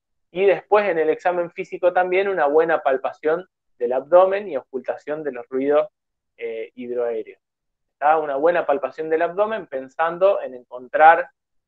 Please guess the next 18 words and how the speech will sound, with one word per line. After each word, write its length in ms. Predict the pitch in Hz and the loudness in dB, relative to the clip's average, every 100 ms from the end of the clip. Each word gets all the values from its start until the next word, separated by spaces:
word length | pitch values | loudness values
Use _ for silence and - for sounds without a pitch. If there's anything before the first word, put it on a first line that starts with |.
| _ _ - | _ _ -12
algún 400 | 117 120 131 135 | -10 -6 -8 -8
megacolon, 640 | 127 117 117 120 113 104 | -10 -10 -6 -6 -6 -8
por 140 | - 104 | -20 -20
ejemplo. 420 | _ 110 _ _ _ _ _ _ _ _ _ _ _ _ _ _ _ _ _ _ - | _ _ _ _ _ _ _ _ _ _ _ _ _ _ _ _ _ _ _ _ -6
Eh, 640 | 131 127 123 120 117 117 135 | -2 0 2 4 4 0 2
y 120 | 143 | 4
otra 240 | 160 170 | 6 6
cosa, 560 | 175 175 208 220 139 147 | 2 2 4 4 2 -4
tomar 280 | 135 131 151 | -2 0 0
los 120 | 151 | -4
signos 320 | - 165 165 | -8 -8 -6
vitales, 440 | 170 165 190 202 - | -2 2 2 2 -2
tomando 420 | 131 139 139 135 | -4 -6 -4 -4
la, 260 | 123 120 120 127 123 | -2 -4 -6 -14 -12
la 380 | 127 123 117 - | -8 -6 -8 -12
tensión 360 | 123 127 151 | -20 -12 -4
arterial, 640 | 156 151 160 165 175 185 190 | -4 -2 -2 2 2 2 -2
pensando, 800 | 135 131 151 151 151 160 190 | -8 -6 -4 -4 0 0 0